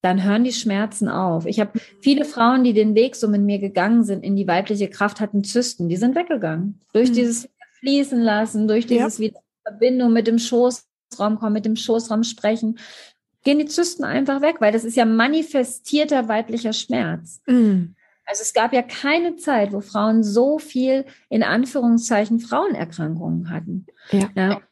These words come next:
Speaker 1: Und wenn wir das alles wieder, diese ganze Schuld, diese ganze Scham, die auf
Speaker 2: Mhm.
Speaker 1: der Weiblichkeit liegt, ins Abfließen bringen, löst sich das, lösen sich auch diese Manifestationen, diese Zysten und Myome,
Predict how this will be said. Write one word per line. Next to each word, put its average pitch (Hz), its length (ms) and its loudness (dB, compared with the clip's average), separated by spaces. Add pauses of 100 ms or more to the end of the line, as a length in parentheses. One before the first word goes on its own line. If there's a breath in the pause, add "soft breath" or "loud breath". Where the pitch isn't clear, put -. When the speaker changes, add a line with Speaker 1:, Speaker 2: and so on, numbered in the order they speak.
(140)
Speaker 1:
Und 220 100 -2
wenn 247 140 4
wir 262 60 4
das 254 240 -6
alles 339 380 0
wieder, 214 220 -2
diese 220 260 -6
ganze 302 340 -2
Schuld, 277 500 0
diese 226 200 -2
ganze 254 320 -2
Scham, 196 840 -2 (160)
die 202 80 2
auf 202 80 4
Speaker 2:
Mhm. 208 60 4
Speaker 1:
der 226 120 4
Weiblichkeit 208 640 -2
liegt, 185 340 -8
ins 226 140 0
Abfließen 208 680 -4
bringen, 175 260 -2
löst 240 480 2
sich 233 160 -6
das, 190 180 -8
lösen 269 320 2
sich 254 220 -6
auch 247 160 -2
diese 233 300 -2 (1000 loud breath)
Manifestationen, 220 1200 -2 (840)
diese 208 360 0
Zysten 240 640 -2
und 208 180 2
Myome, 202 580 0